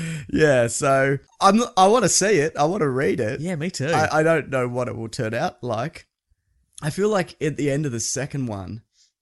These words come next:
Speaker 1: or during the second one, they just kinda forgot Batman was old.
Speaker 2: Right, yeah, that's true.
Speaker 1: He's just kinda like,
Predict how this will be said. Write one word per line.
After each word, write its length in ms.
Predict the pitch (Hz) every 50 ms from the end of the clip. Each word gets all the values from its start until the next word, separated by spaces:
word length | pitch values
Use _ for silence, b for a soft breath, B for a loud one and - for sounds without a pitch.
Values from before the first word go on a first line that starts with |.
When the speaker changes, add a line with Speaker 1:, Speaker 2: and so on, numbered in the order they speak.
| _ _
Speaker 1:
or 120 | - 131 120
during 180 | - 143 139
the 80 | 131 120
second 260 | - 151 - - 135
one, 120 | 123 113
they 120 | 117 123 131
just 200 | 131 147 - -
kinda 160 | 151 139 131
forgot 500 | 127 - 139 127 104 127 123 123 - -
Batman 440 | - 127 117 104 117 120 120 113 110
was 120 | 113 104 110
old. 380 | 107 107 117 147 185 202 - _ _ _ _ _ _ _ _ _ _ -
Speaker 2:
Right, 320 | - 151 185 190 190 156 120
yeah, 240 | 156 170 156 139 123
that's 200 | 127 151 - -
true. 320 | - 175 170 135 113 113 110
Speaker 1:
He's 120 | - 131 104
just 200 | 131 135 - -
kinda 220 | 139 127 123 123
like, 360 | 120 117 113 113 104 - _